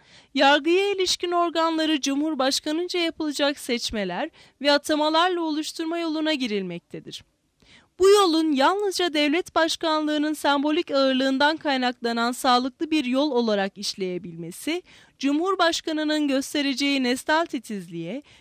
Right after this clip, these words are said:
ve üyelerdeki bağımsızlık duygusuna bağlıdır. Anayasa, yalnız yargı bağımsızlığı ve yargıç güvencesi konusunda değil, mahkemelerinin işleyişine ilişkin olarak da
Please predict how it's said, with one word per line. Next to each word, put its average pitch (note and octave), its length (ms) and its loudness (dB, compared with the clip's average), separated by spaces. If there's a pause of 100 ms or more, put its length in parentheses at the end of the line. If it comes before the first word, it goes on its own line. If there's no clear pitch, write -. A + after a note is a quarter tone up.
(140)
ve C#4+ 100 0
üyelerdeki D4+ 760 2
bağımsızlık D4 680 -4
duygusuna C#4 600 -2
bağlıdır. E3 540 -8 (760)
Anayasa, D4 720 2 (280)
yalnız G4 460 4
yargı D4+ 420 4
bağımsızlığı D#4 800 -2
ve C#4 60 0
yargıç B3+ 520 2
güvencesi D4 560 -2
konusunda C4+ 720 -2
değil, A3 340 0 (380)
mahkemelerinin F4 920 2
işleyişine D#4+ 720 0
ilişkin A#3 460 -4
olarak F#3 580 -4
da C4 220 2